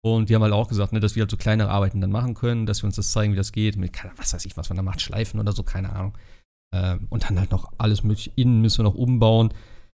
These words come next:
Also es wird noch ein gutes Stück Arbeit und da müssen wir halt mal schauen, wie wir das dann machen, immer so ein bisschen in der Woche nach, äh, Feierabend oder am Wochenende dann halt, weil wir wollen natürlich jetzt schon dann so ein bisschen, ja, am Wochenende damit rumfahren, ein paar größere Dinge machen. Ja, und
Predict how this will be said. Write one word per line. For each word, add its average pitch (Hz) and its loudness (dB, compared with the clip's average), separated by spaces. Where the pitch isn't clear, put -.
Also 139 6
es 135 6
wird 185 6
noch 180 6
ein 156 4
gutes 160 4
Stück 156 4
Arbeit 156 4
und 135 2
da 135 4
müssen 131 2
wir 135 4
halt 123 2
mal 120 4
schauen, 131 4
wie 127 2
wir 127 2
das 123 2
dann 120 2
machen, 123 4
immer 117 4
so 110 2
ein 110 0
bisschen 107 2
in 117 2
der 117 4
Woche 113 4
nach, 113 2
äh, 101 -4
Feierabend 110 2
oder 107 2
am 101 2
Wochenende 107 2
dann 101 2
halt, 104 2
weil 101 4
wir 101 4
wollen 104 6
natürlich 104 2
jetzt 110 0
schon 113 2
dann 104 6
so 98 6
ein 101 2
bisschen, 101 2
ja, 170 -2
am 151 0
Wochenende 151 2
damit 143 4
rumfahren, 139 2
ein - -10
paar 120 2
größere 123 0
Dinge 123 0
machen. 117 0
Ja, 135 10
und 110 2